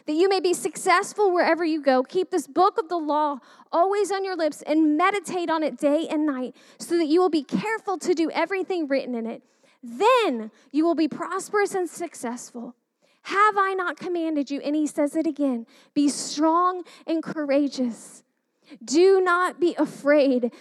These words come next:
Do not be discouraged, for the Lord your God will be with you wherever you go." Man, God just over and over and over in a short passage of, passage of Scripture, God says it to Joshua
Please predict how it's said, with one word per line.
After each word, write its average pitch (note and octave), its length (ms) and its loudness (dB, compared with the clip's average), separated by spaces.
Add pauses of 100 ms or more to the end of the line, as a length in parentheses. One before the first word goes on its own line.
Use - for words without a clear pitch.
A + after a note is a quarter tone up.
(160)
Do F#4 280 4
not F#4 280 4
be E4+ 140 4
discouraged, D4+ 840 -2
for D#4 80 4
the D4 140 4
Lord F4 600 2 (520)
your F4+ 340 4
God D4 400 2
will C#4+ 120 6
be D4 120 4
with D4 380 0
you C4 320 2 (320)
wherever D#4 840 0 (240)
you C4 160 -2
go." A#3+ 460 -4 (2000)
Man, E4+ 220 -2
God F4 260 -4
just D#4+ 180 -4 (160)
over E4+ 600 4 (240)
and D#4 180 -2 (160)
over E4+ 600 4 (160)
and D#4 240 0
over E4 260 4
in E4 160 0
a D#4 80 2
short F#4 440 -4
passage E4+ 400 -8
of, - 500 -4
passage E4+ 400 -2
of D#4 100 -4
Scripture, D4 440 -6
God D#4 260 -8
says F#4 220 -8
it E4 100 -8
to C#4+ 100 -12
Joshua C#4 520 -4